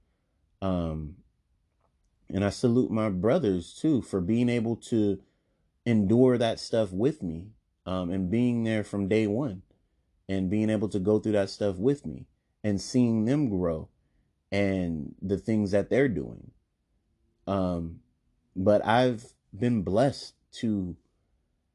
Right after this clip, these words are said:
have the ability and the capacity to be able to seize as many opportunities as I have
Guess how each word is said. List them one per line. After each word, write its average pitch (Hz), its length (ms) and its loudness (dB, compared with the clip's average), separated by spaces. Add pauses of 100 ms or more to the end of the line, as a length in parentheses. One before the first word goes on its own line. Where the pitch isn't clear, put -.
(260)
have 113 480 0
the 104 160 0
ability 107 580 2
and 98 140 0
the 90 60 -6
capacity 113 720 -4
to 95 140 -6
be 104 200 -2
able 104 160 -2
to 95 140 -8
seize 113 360 -4
as 95 140 -6
many 107 260 0
opportunities 98 760 -4
as 92 180 -2
I 85 100 0
have 98 500 -2